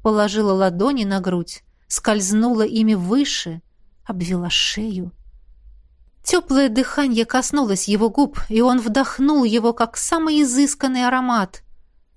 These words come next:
Тонкие пальцы впутались в его волосы, погладив затылок. Моран склонился ниже, предвкушая.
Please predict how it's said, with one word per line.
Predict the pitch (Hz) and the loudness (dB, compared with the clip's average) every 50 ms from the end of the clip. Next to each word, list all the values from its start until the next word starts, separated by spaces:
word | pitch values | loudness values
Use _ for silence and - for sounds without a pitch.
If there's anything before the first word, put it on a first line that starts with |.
| _ _ _ _ _ _ | _ _ _ _ _ _
Тонкие | - 247 254 247 226 233 - - 226 220 | 0 0 0 2 0 -2 -2 -2 -2 -2
пальцы | 226 - - 247 240 220 202 - - 214 | -2 -2 -2 -2 0 -2 -2 -4 -4 -4
впутались | - - - - - 262 254 - 226 202 208 - - | -6 -6 -8 -6 -6 -6 -2 -2 -2 -2 -2 -2 -4
в | - | -2
его | 208 214 220 214 220 | -2 0 0 0 0
волосы, | 190 202 240 247 202 175 170 - - - - | -2 0 0 0 0 -2 -4 -6 -8 -10 -10
погладив | - - 202 202 190 185 185 185 175 - 185 180 | -4 -2 -2 -2 0 0 0 0 0 0 -2 -4
затылок. | 185 202 202 208 - - 226 214 180 160 160 - - - - _ _ _ _ - - - - - - - - - - - _ - | -2 -4 -4 -4 -2 0 0 2 0 0 -4 -6 -10 -16 -20 _ _ _ _ -20 -20 -20 -20 -20 -20 -20 -20 -20 -20 -20 _ -6
Моран | 208 208 208 208 208 196 190 185 | -2 0 2 2 2 2 0 -2
склонился | 180 - - 196 196 196 196 208 214 214 - - 202 190 | -4 -4 -2 0 0 2 2 0 0 -2 -2 -2 0 0
ниже, | 196 196 208 240 269 240 180 165 160 | 2 2 2 2 0 0 -2 -2 -6
предвкушая. | - - 185 180 180 - - - - 202 - - - - 220 208 202 190 185 175 175 175 175 175 - | -2 -2 -2 -2 -2 -4 -8 -6 -6 -4 -4 -4 -4 -2 0 2 2 2 2 2 0 0 -2 -2 -6